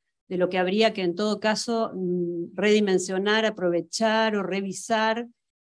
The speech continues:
eh, de las universidades en relación con lo que la pandemia generó. Y me interesaría trabajar entonces esta cuestión desde dos lugares, ¿no? Que son los que, eh, desde una,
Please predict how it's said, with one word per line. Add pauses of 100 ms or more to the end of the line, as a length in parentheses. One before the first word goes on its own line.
eh,
de
las
universidades
en
relación
con
lo
que
la
pandemia
generó. (760)
Y
me
interesaría
trabajar
entonces
esta
cuestión
desde
dos
lugares,
¿no?
Que
son
los
que,
eh,
desde
una,